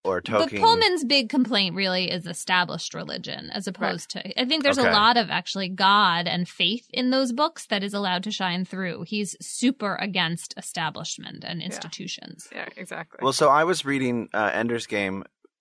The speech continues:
Speaker 1: partly with an eye toward anything that seems vaguely Mormon, because I grew up Mormon, and I, that was, this was the one thing I knew about Card going in. He, in fact, wrote a, a straight up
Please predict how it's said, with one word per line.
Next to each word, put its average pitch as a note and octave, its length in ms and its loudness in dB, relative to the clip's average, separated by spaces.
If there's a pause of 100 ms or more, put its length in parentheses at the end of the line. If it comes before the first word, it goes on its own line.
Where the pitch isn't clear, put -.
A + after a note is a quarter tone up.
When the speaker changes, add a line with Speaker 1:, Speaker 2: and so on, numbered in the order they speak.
(100)
Speaker 1:
partly A#2+ 320 2
with G2+ 160 -4
an G2 80 -4
eye F#2 280 -2
toward G2 300 -4
anything A#2 460 -4
that G2 160 -8
seems - 640 -8 (100)
vaguely F#2+ 400 0
Mormon, F2 560 -6
because F#2 480 -4 (240)
I F#2+ 160 0
grew G2+ 180 2
up F#2+ 80 4
Mormon, E2+ 460 -6 (420)
and F2+ 320 -2
I, F#2 200 0
that G2 180 2
was, G2 120 -6
this G#2 140 -8
was G2+ 140 -8
the G2+ 80 -6
one G2 220 -2
thing G2+ 120 -6
I F#2+ 120 -4
knew G2 280 -4
about F2+ 440 -6
Card F#2+ 400 -2
going F#2 280 -4
in. F2 380 -4
He, G#2 140 -10
in F2+ 160 -10
fact, G2 400 -4 (260)
wrote G#2+ 300 0
a, F2 340 -4 (220)
a - 40 -16
straight G2 440 -2
up F2+ 260 0